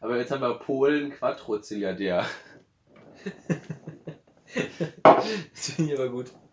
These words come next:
Speaker 2: Ähm, Tommy und Felix aus,
Speaker 1: Oh.
Speaker 2: äh, Gemischtes Hack. Äh, also Gemischtes Hack ist dieser, ähm, Podcast. Äh, Gemischtes Hack. Äh, Felix Lobrecht.
Speaker 1: Wir haben die
Speaker 2: Machst
Speaker 1: letztes
Speaker 2: du ein
Speaker 1: Mal
Speaker 2: bisschen
Speaker 1: geschautoutet. Geoutschoutet.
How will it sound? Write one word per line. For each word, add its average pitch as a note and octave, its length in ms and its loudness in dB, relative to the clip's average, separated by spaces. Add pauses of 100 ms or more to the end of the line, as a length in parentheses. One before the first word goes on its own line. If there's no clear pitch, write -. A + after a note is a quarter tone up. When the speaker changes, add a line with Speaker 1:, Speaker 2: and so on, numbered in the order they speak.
(560)
Speaker 2:
Ähm, B2 580 -4 (1120)
Tommy C#3+ 340 2
und B2 140 -4
Felix C3+ 500 -6
aus, E3 240 6 (140)
Speaker 1:
Oh. B2 100 0
Speaker 2:
äh, A#2 60 0
Gemischtes A#2 420 -10
Hack. B2+ 120 -6 (880)
Äh, A2 320 -4 (680)
also A#2 280 -4
Gemischtes A#2+ 420 -10
Hack B2 100 -10
ist B2 160 -8
dieser, A2 460 -2
ähm, G#2+ 180 -10
Podcast. - 640 -10 (600)
Äh, A#2 120 -14
Gemischtes G#2+ 400 -12
Hack. A2+ 80 -14 (680)
Äh, A2+ 120 -12
Felix - 680 -6
Lobrecht. C#3+ 600 -2
Speaker 1:
Wir A2 80 -8
haben A#2 60 -2
die B2 60 4
Speaker 2:
Machst A#2 100 2
Speaker 1:
letztes B2+ 200 -4
Speaker 2:
du B2 40 -4
ein A#2+ 40 -2
Speaker 1:
Mal A#2+ 80 2
Speaker 2:
bisschen A2 140 -2
Speaker 1:
geschautoutet. G#2+ 720 -2 (300)
Geoutschoutet. F#2+ 800 -6